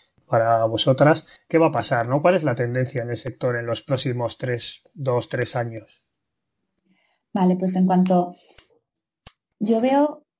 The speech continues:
Speaker 2: un retail totalmente unicanal, ¿no? No ya tanto online, offline, ¿no? Donde el customer journey tenga mu-,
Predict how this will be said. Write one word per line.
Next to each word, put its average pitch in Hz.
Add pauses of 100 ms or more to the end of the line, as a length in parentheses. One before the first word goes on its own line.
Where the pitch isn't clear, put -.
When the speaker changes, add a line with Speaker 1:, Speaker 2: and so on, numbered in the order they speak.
(120)
Speaker 2:
un 233
retail 269
totalmente 214
unicanal, 165
¿no? 220
No 220
ya 202
tanto 196
online, 190
offline, 208
¿no? 240 (500)
Donde 196
el 185
customer 226
journey 240
tenga 202
mu-, 196